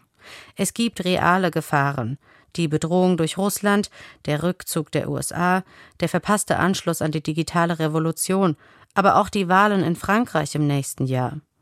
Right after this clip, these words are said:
Ein Sieg der radikalen Rechten könnte das europäische Projekt, wie wir es bisher kennen, beenden. Der gemeinsame Haushalt muss diesen Herausforderungen gerecht werden. Derzeit ist das nicht der Fall, notiert El País aus Madrid.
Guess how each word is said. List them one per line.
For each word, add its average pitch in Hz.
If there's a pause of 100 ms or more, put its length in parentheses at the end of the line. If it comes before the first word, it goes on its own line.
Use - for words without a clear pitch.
(260)
Ein 196
Sieg 233
der 180
radikalen 170
Rechten 165
könnte 151
das 151
europäische 160
Projekt, 170
wie 139
wir 139
es 135
bisher 156
kennen, 156 (260)
beenden. 185 (680)
Der 190
gemeinsame 214
Haushalt 190
muss 160
diesen 175
Herausforderungen 147
gerecht 143
werden. 131 (360)
Derzeit 214
ist -
das -
nicht 180
der 131
Fall, 131 (1120)
notiert 156
El 143
País 156
aus 143
Madrid. -